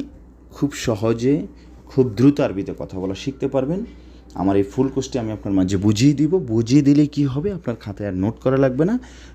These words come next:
যখন আপনার সময় হবে, আপনার সময় অনুযায়ী আপনি just আপনার মোবাইলটা open করে স্টাডি করবেন। এত সুন্দরভাবে আমি ফুল কোর্সটি তৈরি করেছি। ফুল কোর্সটি কি? আমি এক এক করে আপনার মাঝে শেয়ার করব। ডিয়ার লার্নার্স, সর্বপ্রথমে আসেন,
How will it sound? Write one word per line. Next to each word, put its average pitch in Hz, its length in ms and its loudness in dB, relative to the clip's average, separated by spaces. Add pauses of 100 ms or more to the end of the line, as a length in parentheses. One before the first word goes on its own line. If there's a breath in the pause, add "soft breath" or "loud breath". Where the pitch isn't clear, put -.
যখন 107 300 4
আপনার 123 320 2
সময় 131 380 2
হবে, 131 300 -2 (320 loud breath)
আপনার 113 420 -2
সময় 131 400 0
অনুযায়ী 135 360 0
আপনি 110 460 -4 (360 loud breath)
just 131 340 2
আপনার 101 260 0
মোবাইলটা 120 440 4
open 113 300 0
করে 120 200 -4
স্টাডি 95 360 -6
করবেন। 73 340 -10 (260)
এত - 300 -2
সুন্দরভাবে 127 920 2
আমি 104 160 -4
ফুল 95 180 -10
কোর্সটি 92 360 -10
তৈরি 60 180 -6
করেছি। 62 340 -12
ফুল 127 240 0
কোর্সটি 123 320 -2
কি? 220 320 2 (320 loud breath)
আমি 104 200 2
এক 98 160 0
এক 117 120 -2
করে 113 140 0
আপনার 95 220 -2
মাঝে 87 200 -2
শেয়ার - 280 -8
করব। - 360 -12 (400 loud breath)
ডিয়ার 147 160 6
লার্নার্স, 165 340 0
সর্বপ্রথমে 139 800 0
আসেন, 139 380 -2